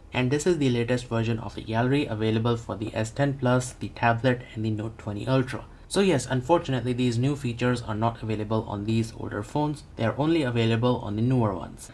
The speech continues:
Uh, this update is also not available on the Galaxy M series, although I do think that the update will arrive sooner or later on these phones.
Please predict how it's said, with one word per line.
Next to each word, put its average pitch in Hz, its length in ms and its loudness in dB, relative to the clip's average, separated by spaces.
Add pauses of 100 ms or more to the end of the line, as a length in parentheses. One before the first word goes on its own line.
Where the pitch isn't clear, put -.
(140)
Uh, 127 180 4
this 135 160 2
update 127 400 -2
is 113 140 -4
also 143 320 0
not 123 360 2
available 123 500 0
on 107 160 -6
the 113 80 -2
Galaxy 117 540 -4
M 123 200 0
series, 180 420 2 (300)
although 165 340 0
I 117 140 2
do 143 320 2
think 156 340 -2
that 120 220 -2
the 123 100 -4
update 120 480 -4
will 139 260 2
arrive 123 300 2
sooner 113 320 0
or 117 140 -2
later 110 280 0
on 104 200 -4
these 110 240 -4
phones. 127 320 0